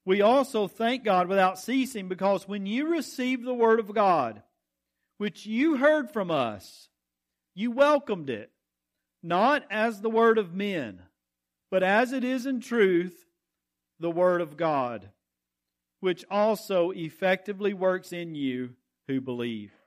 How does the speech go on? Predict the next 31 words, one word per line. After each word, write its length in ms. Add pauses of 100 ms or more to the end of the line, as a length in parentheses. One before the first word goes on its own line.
(3000)
He 140
asked 360
prayer 500 (600)
that 180
the 60
word 300
of 100
the 60
Lord 480 (380)
would 160
do 180
these 280
things. 440 (1200)
I 80
want 160
to 60
ask 220
you 140
this 180
morning, 300 (840)
what 180
effect 460
is 140
the 60
word 220
of 100
God 260
having 340
in 120
your 180
life? 360